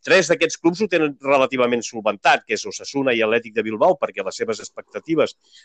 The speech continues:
o les seves fites són molt més limitades. El Madrid, que tothom ja va sobre un manual fet,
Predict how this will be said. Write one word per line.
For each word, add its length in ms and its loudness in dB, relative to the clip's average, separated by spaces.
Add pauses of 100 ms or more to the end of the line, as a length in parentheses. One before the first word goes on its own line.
(120)
o 100 0
les 80 0
seves 280 2
fites 320 -2
són 160 -2
molt 160 2
més 180 -4
limitades. 640 2 (320)
El 80 4
Madrid, 400 2
que 80 -4 (1900)
tothom 320 2
ja 80 6
va 160 4
sobre 300 2
un 240 -2
manual 340 6
fet, 220 -2